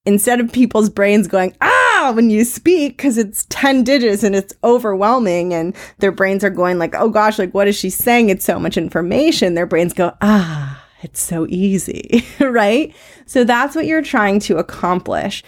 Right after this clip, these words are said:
And again, this is really a simple one, almost deceptively simple. But as you do it, you will find that your content is better received and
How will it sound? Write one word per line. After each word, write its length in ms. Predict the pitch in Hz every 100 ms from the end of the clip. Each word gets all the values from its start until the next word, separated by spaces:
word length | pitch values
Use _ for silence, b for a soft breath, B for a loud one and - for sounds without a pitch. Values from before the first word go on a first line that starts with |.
| b b b -
And 300 | 196 190 190
again, 400 | 214 208 196 170
this 200 | 202 247
is 160 | 214
really 500 | 196 196 220 226 254
a 140 | - 202
simple 560 | - - 175 196 262
one, 440 | 277 302 339 370 - b b b -
almost 680 | 208 233 233 233 233 185 165
deceptively 1000 | 208 - - 185 277 - 180 160 151 -
simple. 720 | - - 76 - 104 151 220 _ _ -
But 260 | 185 180 -
as 360 | 196 240 220
you 160 | 185 196
do 260 | - 185 165
it, 300 | 170 226 208
you 240 | 180 202
will 200 | 196 196
find 720 | - - 165 185 220 294 294 B B B
that 220 | 175 185
your 160 | 196 190
content 720 | - - 160 185 208 220 226
is 180 | 202 165
better 260 | 180 170 170
received 580 | 175 - 226 214 185 -
and 460 | 196 214 156 196